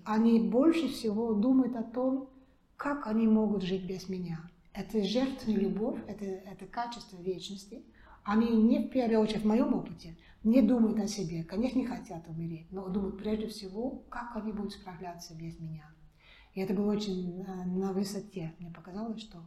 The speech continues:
он не боялся. Он был обычный мальчик, не очень верующий, но он исповедался, и священник с ним говорил. Но обычный мальчик, хотел быть, а, работать с машинами и так далее. Даже не, не особенно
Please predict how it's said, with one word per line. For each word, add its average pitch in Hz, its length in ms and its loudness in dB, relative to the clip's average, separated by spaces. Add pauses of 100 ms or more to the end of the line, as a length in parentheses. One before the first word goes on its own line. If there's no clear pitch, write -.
(100)
он 196 120 -2
не 226 120 4
боялся. 190 520 -4
Он 220 80 4
был 240 260 0
обычный 220 540 0
мальчик, 208 380 -4 (120)
не 240 120 0
очень 185 460 -6
верующий, 208 500 -6
но 220 200 -4
он 208 140 -2
исповедался, 196 680 -8
и 185 40 -8
священник 208 440 -10
с 214 40 -10
ним 190 100 -6
говорил. 180 440 -8 (260)
Но 262 100 -2
обычный 349 360 4
мальчик, 196 340 -4
хотел 240 280 -6
быть, 208 180 -4 (600)
а, 180 360 -6
работать 190 400 -2
с - 100 -12
машинами 196 680 -4
и 190 60 -6
так 180 200 -10
далее. 156 340 -12
Даже 196 200 -8
не, 185 340 -4
не 196 200 0
особенно 170 640 -4